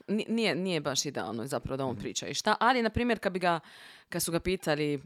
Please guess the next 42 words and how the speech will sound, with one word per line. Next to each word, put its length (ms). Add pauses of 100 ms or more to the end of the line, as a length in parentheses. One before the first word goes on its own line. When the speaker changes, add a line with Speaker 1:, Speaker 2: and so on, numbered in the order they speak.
Speaker 1:
„Dobro, 420
zašto 300
imaš 360 (380)
lubanju 460
psa, 340
zašto 340
Speaker 2:
Mhm. 100
Speaker 1:
imaš, 340
e, 20 (580)
evil 420 (260)
tetovirano?” 720
On 80
Speaker 2:
Da. 80
Speaker 1:
rekao 200
kao 180
ono, 220 (340)
„To 120
mi 80
je 40
bilo 240
cool.” 280 (200)
Speaker 2:
<laughs> 120
Da. 220
Speaker 1:
<laughs> 60
Doslovno, 460
ono, 180
kao, 260
Speaker 2:
Da, 320
što 160
je 60
najčešći 500
Speaker 1:
„Bilo 200
mi 80
je 60
Speaker 2:
odgovor. 140
Speaker 1:
cool.” 140 (480)
Speaker 2:
Da. 320 (240)
Speaker 1:
I 80
rekao 200
kao, 220
„Nisam 240
satanist, 540